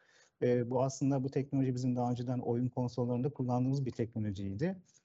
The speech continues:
Dolayısıyla bunu artık Windows on bire de entegre edilmiş olarak, e, kullanıyor olacağız. E, yine,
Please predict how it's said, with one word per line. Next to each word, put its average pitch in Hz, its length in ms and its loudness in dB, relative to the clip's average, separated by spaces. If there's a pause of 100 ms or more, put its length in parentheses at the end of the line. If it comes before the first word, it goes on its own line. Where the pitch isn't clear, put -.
(180)
Dolayısıyla 127 400 2
bunu 127 140 4
artık 117 300 -2
Windows 127 460 2
on 117 200 -4
bire 101 220 -4
de 147 60 -2
entegre 123 420 -2
edilmiş 113 360 -4
olarak, 113 540 -4
e, 104 640 0 (800)
kullanıyor 113 380 2
olacağız. 123 540 2 (480)
E, 127 140 4
yine, 139 600 0